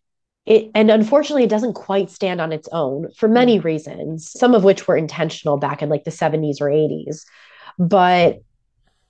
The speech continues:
Speaker 1: for the most part, I think it's really important for people to know that dance movement therapy is a field of, of psychotherapy, right? It's, it's a, a niche psychotherapeutic field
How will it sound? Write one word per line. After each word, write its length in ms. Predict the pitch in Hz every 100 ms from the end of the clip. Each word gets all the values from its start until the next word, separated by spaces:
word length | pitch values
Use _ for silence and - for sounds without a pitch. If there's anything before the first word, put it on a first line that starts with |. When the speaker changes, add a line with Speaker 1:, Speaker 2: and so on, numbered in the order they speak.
| _ _ _ _ _ _
Speaker 1:
for 100 | -
the 100 | 247
most 380 | 247 254 294 -
part, 240 | - 175 170
I 80 |
think 160 | 170 180
it's 140 | 175
really 140 | 175 170
important 400 | 170 180 170 165
for 100 | 170
people 260 | 185 175 165
to 120 | 160
know 240 | 151 151
that 280 | 151 147 - _ _ _ _ 185
dance 280 | 220 233 269
movement 280 | 269 254
therapy 440 | 196 180 175 170 170
is 320 | - 175 165
a 180 | 170 175
field 680 | 175 - 220 208 202 202 190
of, 480 | - 175 175 165 165 _ _ _ - -
of 120 | 202
psychotherapy, 960 | 202 185 190 185 151 147 156 151 156 165
right? 240 | 165 170
It's, 160 | 160 -
it's 200 | 170 170
a, 200 | 160 -
a 60 | 180
niche 520 | 185 196 - - _ _
psychotherapeutic 1040 | 180 170 175 170 160 160 - 165 160 - _ _ _
field 440 | 175 160 147 151